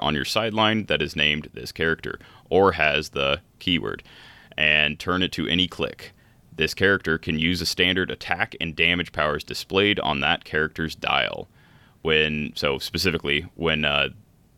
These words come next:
this character is K O'd, before removing them from the map, generate the chosen character from your sideline on its last non-K O click. This game, that character can't be healed or replaced and isn't scored when K O'd. So it's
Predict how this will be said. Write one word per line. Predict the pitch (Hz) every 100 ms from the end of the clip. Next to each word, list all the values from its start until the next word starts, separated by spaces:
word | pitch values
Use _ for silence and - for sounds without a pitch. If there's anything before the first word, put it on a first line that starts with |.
| _
this | 85 -
character | 87 78 76 82
is | 64 76
K | - 101 80
O'd, | 71 76 - - - -
before | 87 - 131
removing | 120 110 110 104 104 101
them | 95 95 95
from | 85 82
the | 78
map, | 98 95 -
generate | 92 87 85 80
the | 78
chosen | - 90 90 90
character | - 82 82 80
from | 90 87
your | 82
sideline | - 71 73 73 71 -
on | 71
its | - -
last | 87 95 -
non-K | 82 80 - 76
O | 78
click. | - 78 - - - _
This | 92 -
game, | 87 85 82
that | 76 78
character | - 80 - 76
can't | - 98 -
be | 82
healed | - 101 95
or | 85
replaced | 82 78 78 -
and | 76 65
isn't | 92 85 -
scored | - - 87 78 -
when | 69 71
K | 87 76
O'd. | 62 50 - _ - - _ -
So | 92
it's | 90 - -